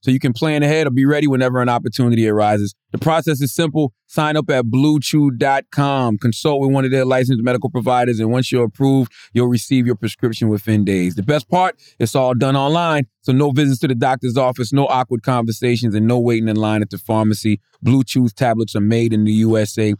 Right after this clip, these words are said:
and prepared and shipped direct to your door in a discreet package. So if you could benefit from extra confidence when it's time to perform, Blue Chew can help. And we've got a special deal for our listeners. Try Blue Chew free when you use our promo code idiots at checkout. Just pay five dollars shipping.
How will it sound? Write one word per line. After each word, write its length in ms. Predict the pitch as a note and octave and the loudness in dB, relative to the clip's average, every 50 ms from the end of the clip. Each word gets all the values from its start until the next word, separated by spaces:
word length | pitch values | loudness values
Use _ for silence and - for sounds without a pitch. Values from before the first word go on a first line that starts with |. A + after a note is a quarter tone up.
| - - _ - | -6 -10 _ -4
and 80 | G#2+ G2+ | -2 -2
prepared 360 | A2+ G2+ - C3+ B2+ B2 A#2 | -2 -2 0 0 2 2 2
and 80 | A#2 A2 | 0 0
shipped 320 | - - - C3 - - | -2 -2 -2 -2 -4 -4
direct 340 | - A2 G#2 A#2 A#2 G#2+ - - | -4 -4 -2 0 -2 -2 -2 0
to 60 | A#2 | 0
your 140 | A2+ A2+ G#2+ | 2 2 0
door 280 | G2 G#2+ A#2+ A#2 A2+ | 0 0 0 2 2
in 60 | G#2+ | 0
a 40 | G#2+ | 0
discreet 400 | F#2 G2+ - - - B2 A#2 - - | -2 -4 -6 -2 -2 -2 0 0 0
package. 380 | A#2+ G#2+ G2 - G2 F#2 - | 0 0 0 -2 -4 -6 -6
So 80 | - G2+ | -4 -2
if 80 | F#2+ | 0
you 80 | C3 D#3 | 0 0
could 180 | - D3+ A#2+ A2+ | 0 0 -2 0
benefit 340 | C#3 C#3 C#3 - - C3+ | 0 0 0 -2 -4 -4
from 140 | - B2 A#2 - | -4 -4 -4 -2
extra 280 | C3 C#3 - - C3+ - | -2 -4 -4 -6 -10 -8
confidence 540 | - - D#3 D#3 C#3 - D#3 D3+ D3 - - _ - - _ | -4 -2 -2 -2 -2 -2 -2 -2 -2 -4 -6 _ -20 -10 _
when 100 | - C3 C3 | -2 -2 -2
it's 80 | - | 0
time 240 | - D#3+ D3+ D3 D3 | 0 -2 0 0 0
to 80 | C#3 A#2+ | -2 -2
perform, 520 | C3 B2+ - - F3+ F3+ F3+ F3+ F3 D#3 _ _ _ - | -4 -6 -4 -2 0 0 2 2 0 -2 _ _ _ -2
Blue 200 | B2+ C#3 D#3 D#3+ | 0 2 2 2
Chew 200 | - - F3+ E3 | 0 0 0 0
can 160 | - E3 D#3 | 0 2 2
help. 300 | C#3+ D#3 F#3+ F#3+ F3+ - _ _ _ _ - | 2 2 2 0 -2 -4 _ _ _ _ -4
And 100 | A2 B2 | -2 0
we've 80 | C#3 C#3+ | 0 2
got 160 | D#3+ C3+ B2 | 0 0 -2
a 20 | |
special 480 | A2+ - - - C#3+ C#3+ - - C3+ A#2+ | -4 -6 -6 -2 -2 -2 0 0 -2 -2
deal 320 | G#2 G#2+ C3 C3+ C#3 B2+ | 0 2 2 2 2 0
for 180 | A#2 - A#2+ A#2 | 0 0 0 0
our 140 | A2+ A2+ A2+ | 2 2 2
listeners. 420 | A#2+ C3 A#2+ - B2 A2 G#2 G2 | 0 0 -2 -2 -2 -4 -4 -2
Try 240 | - - C#3+ C3+ C3 B2 | -2 -2 0 0 0 0
Blue 240 | A2 B2 C#3 C#3 B2+ | 2 2 2 2 0
Chew 220 | - - C3+ C3 A2+ | 0 0 0 -2 -2
free 480 | - - - F#3+ G#3 G#3+ F#3+ C#3+ G#2+ - _ _ _ _ _ _ _ - | -2 -4 -2 0 0 2 0 0 -2 -6 _ _ _ _ _ _ _ -2
when 140 | A#2 A#2+ | 0 2
you 60 | B2+ C3+ | 4 4
use 220 | C3+ C#3 C#3 B2 | 4 4 2 2
our 100 | B2+ B2 | 2 0
promo 380 | G#2+ - C#3 C3 B2+ B2+ B2 A#2 | -2 -2 -2 0 0 0 -2 -2
code 240 | - C3 B2+ B2 A#2 - | 0 0 0 0 0 0
idiots 320 | B2+ B2+ B2+ A#2+ A#2 - | 0 2 2 2 0 0
at 140 | G#2 A2+ - | -2 -4 -4
checkout. 460 | - C#3 B2+ A2+ - C3+ B2 A#2 - | -2 -4 -4 -2 0 0 0 0 -2
Just 160 | C3 A#2 - | -4 -8 -4
pay 140 | - C3 A#2+ | -2 -2 -2
five 340 | A2 - B2+ A#2+ A#2+ A2+ A2+ | -2 -2 0 0 0 0 0
dollars 260 | A#2+ A2+ A2+ A2+ G#2+ | 0 0 0 -2 -2
shipping. 360 | - - A#2+ G#2+ A#2+ A#2 A2+ | -2 -2 -4 -2 -2 -4 -4